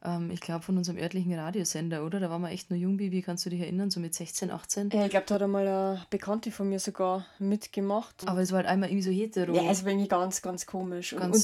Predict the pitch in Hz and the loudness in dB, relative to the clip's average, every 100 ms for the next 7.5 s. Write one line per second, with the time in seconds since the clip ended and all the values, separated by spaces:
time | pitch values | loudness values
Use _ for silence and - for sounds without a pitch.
0 | - 180 180 - 254 175 175 226 254 - | 4 -2 -4 2 4 4 6 6 6 0
1 | 214 220 220 202 - 208 170 220 262 233 | 4 4 4 -4 -4 0 0 0 -2 -2
2 | 214 - - 180 - 196 226 220 233 247 | -4 -4 -4 -4 -2 0 0 0 -2 -2
3 | 247 233 - - 208 - 202 196 196 - | -2 -4 -4 -6 -6 -4 0 2 0 -2
4 | 170 175 - 247 262 - - 175 170 170 | -2 -2 -2 -4 -4 -6 -2 2 2 0
5 | 156 151 - 190 185 - 180 226 220 - | -4 -6 -8 -8 -6 -6 -2 -2 0 2
6 | 180 180 - - 185 - - 156 156 156 | 2 2 0 -4 -6 -6 -4 -2 -2 -4
7 | 151 156 202 185 | -4 -4 -4 -2